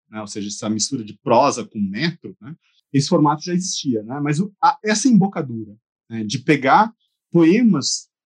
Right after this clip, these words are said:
feitos ao longo de um determinado momento e, e colocar esse poema dentro de uma,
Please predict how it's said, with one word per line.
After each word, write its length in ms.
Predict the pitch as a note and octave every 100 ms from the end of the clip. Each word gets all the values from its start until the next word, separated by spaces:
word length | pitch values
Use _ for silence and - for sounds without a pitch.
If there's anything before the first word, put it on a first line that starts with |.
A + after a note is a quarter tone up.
| _ _
feitos 380 | - D#3 D#3 C#3
ao 100 | C3+
longo 320 | C#3+ D3 D3 _ _ D#3
de 160 | C#3+
um 40 | C3
determinado 360 | C#3 C#3 B2
momento 420 | C3+ A#2+ A2 B2+ -
e, 180 | D#3 D#3+
e 220 | E3 D#3 -
colocar 420 | E3 D#3 E3 G#3
esse 200 | A3 F3+
poema 240 | D3+ C3
dentro 320 | A2+ C3+ F#3+ -
de 80 |
uma, 200 | C#3+ B2